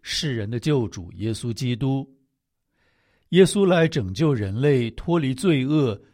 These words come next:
赐人永生。从此，人生有了道路，世上有了真理，生活有了榜样，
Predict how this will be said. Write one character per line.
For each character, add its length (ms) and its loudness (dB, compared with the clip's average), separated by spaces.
赐 300 0
人 240 0
永 320 -2
生。 420 0
从 340 -6
此， 400 -4
人 260 4
生 320 2
有 140 -2
了 140 -6
道 240 2
路， 420 -2
世 360 -2
上 300 0
有 140 -6
了 140 -6
真 320 2
理， 320 -6
生 380 2
活 260 -2
有 160 -2
了 140 -2
榜 380 -2
样， 300 -2